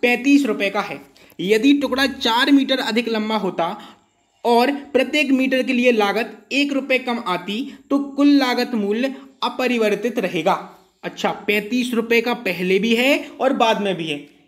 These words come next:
ये कहने का तात्पर्य है, ठीक है? तो कपड़े का टुकड़ा कितने मीटर लंबा है? पहले आप एक बात समझिए, मैंने मान लिया कि माना जो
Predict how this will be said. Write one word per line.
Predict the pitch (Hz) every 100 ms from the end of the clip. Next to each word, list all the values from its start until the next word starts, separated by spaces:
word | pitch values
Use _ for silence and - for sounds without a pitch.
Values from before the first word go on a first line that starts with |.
| _ _
ये | 254
कहने | 233 220 220
का | 208 190
तात्पर्य | 190 180 180 165
है, | 147 143
ठीक | 240
है? | 240 - - -
तो | 277
कपड़े | 277 233 233 247 262
का | 247 240 254
टुकड़ा | 254 214 214 220
कितने | 220 240 - 254
मीटर | 226 208 214
लंबा | 185 165 165
है? | 160 147 - _ _ _ _
पहले | 208 247
आप | 262
एक | 254 190
बात | 202 233
समझिए, | 220 180 160 165 269 - - _ _
मैंने | 247 302
मान | 277 277
लिया | 262 208 214 302 - -
कि | 277
माना | 247 226 214 196 220 285 - - _ _ _ _ _ _ _ _ _ _ _ - - - _
जो | 220